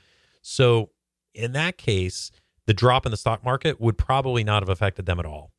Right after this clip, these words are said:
If they're, i-, if they're needing their retirement money pretty soon, they're probably in pretty conservative investments, probably not gonna affect them a lot.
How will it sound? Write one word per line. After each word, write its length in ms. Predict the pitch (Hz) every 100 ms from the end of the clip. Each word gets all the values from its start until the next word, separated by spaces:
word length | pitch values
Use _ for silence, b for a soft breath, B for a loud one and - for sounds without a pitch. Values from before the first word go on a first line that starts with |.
| -
If 160 | 98
they're, 380 | - 104 101 95 -
i-, 40 | 104 101
if 160 | 104 101
they're 200 | 104 98
needing 420 | 101 120 127 123
their 320 | 107 104 101 95
retirement 560 | - 101 110 107 95
money 240 | 98 98 98
pretty 220 | - 90
soon, 400 | - 95 110 127
they're 100 | 90
probably 480 | - 98 98 92 92
in 120 | 85
pretty 200 | - 92
conservative 480 | - 87 90 85 82
investments, 520 | 95 123 - 120 - - _ _ _ -
probably 400 | 120 123 110 107
not 220 | 98 98
gonna 160 | 95 92
affect 240 | - 92
them 120 | 90
a 40 | 85
lot. 300 | 82 76